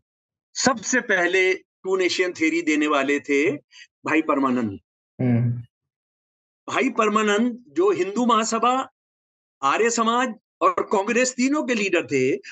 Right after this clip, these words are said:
Speaker 1: उन्होंने अपनी जीवनी में जो शायद सन उन्नीस सौ, सन उन्नीस सौ छह, सात, आठ की है, उन्होंने लिख दिया, "ये हिंदुओं का राष्ट्र है और मुसलमानों को अफगानिस्तान भेजना चाहिए।"
Speaker 2: अच्छा।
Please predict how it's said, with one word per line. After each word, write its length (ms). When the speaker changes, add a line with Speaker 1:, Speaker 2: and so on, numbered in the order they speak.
Speaker 1:
उन्होंने 280
अपनी 360
जीवनी 460
में 160
जो 120
शायद 280
सन 180
उन्नीस 280
सौ, 120
सन 480
उन्नीस 180
सौ 80
छह, 340
सात, 280
आठ 200
की 160
है, 220
उन्होंने 340
लिख 200
दिया, 160
"ये 220
हिंदुओं 400
का 140
राष्ट्र 360
है 120
और 120
मुसलमानों 540
को 120
अफगानिस्तान 680
भेजना 460
चाहिए।" 300
Speaker 2:
अच्छा। 480